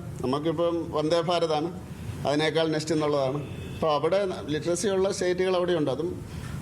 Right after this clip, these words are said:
വർഷങ്ങളായിട്ട് നോർത്ത് ഈസ്റ്റേൺ സ്റ്റേറ്റിലുള്ളതാണ്. അതുകൊണ്ടൊന്നുമല്ല. അല്ല, നമ്മളിത് ഈ ഞാൻ പറഞ്ഞത് ഹ്യൂമൻ റിസോഴ്സസ് ഇൻഡെക്സിൻ്റെ കാര്യത്തിൽ എന്നും നമ്മൾ മുന്നിലാണ്. അതിന് ആരൊക്കെയാണ് അതിൻ്റെ ഉത്തരവാദി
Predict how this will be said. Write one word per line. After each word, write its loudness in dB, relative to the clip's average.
വർഷങ്ങളായിട്ട് 2
നോർത്ത് 0
ഈസ്റ്റേൺ 0
സ്റ്റേറ്റിലുള്ളതാണ്. 0
അതുകൊണ്ടൊന്നുമല്ല. 0
അല്ല, 4
നമ്മളിത് 2
ഈ 2
ഞാൻ 4
പറഞ്ഞത് 2
ഹ്യൂമൻ 2
റിസോഴ്സസ് 0
ഇൻഡെക്സിൻ്റെ 2
കാര്യത്തിൽ 2
എന്നും 2
നമ്മൾ 2
മുന്നിലാണ്. 2
അതിന് 2
ആരൊക്കെയാണ് 2
അതിൻ്റെ 2
ഉത്തരവാദി 4